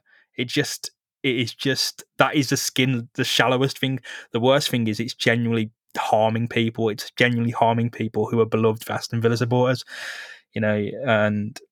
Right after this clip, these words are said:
s-, to, to kind of make the po-, the points more, cut, cut myself off there. Um, people always wanna disown these people, and I know I'm going on a,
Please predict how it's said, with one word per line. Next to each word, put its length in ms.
s-, 320
to, 120
to 280
kind 180
of 100
make 260
the 60
po-, 300
the 140
points 400
more, 320
cut, 340
cut 140
myself 380
off 200
there. 420
Um, 480
people 440
always 280
wanna 160
disown 420
these 120
people, 460
and 80
I 40
know 140
I'm 80
going 260
on 0
a, 260